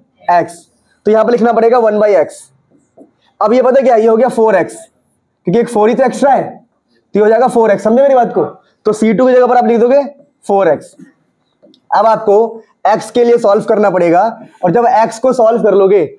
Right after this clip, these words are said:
तो एक्स की value को यहाँ और यहाँ put करना, आपको answer मिलेगा। चलो करके देखते हैं, अगर हो जाए, किस्मत अच्छी रही तो। तो करके देखते हैं फटाफट, one by four,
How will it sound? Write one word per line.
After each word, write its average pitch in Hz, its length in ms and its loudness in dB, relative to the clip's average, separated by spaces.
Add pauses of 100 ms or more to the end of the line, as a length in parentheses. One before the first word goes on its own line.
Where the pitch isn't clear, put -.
(240)
तो 220 80 0
एक्स 220 260 0
की 254 120 -2
value 220 280 0
को 247 100 0
यहाँ 208 300 0
और 220 120 0
यहाँ 208 180 2
put 208 200 -2
करना, 208 220 0
आपको 196 180 -2
answer 165 260 -4
मिलेगा। 123 320 -6 (320)
चलो 226 120 0
करके 226 240 0
देखते 220 220 0
हैं, 233 80 4
अगर 220 100 0
हो 196 100 2
जाए, 214 120 2
किस्मत 202 280 -2
अच्छी 202 200 -2
रही 185 140 2
तो। 180 220 -6 (600)
तो 202 60 -2
करके 208 260 0
देखते 226 240 0
हैं 226 80 0
फटाफट, 214 320 0
one 190 240 -2
by 214 160 0
four, 202 260 0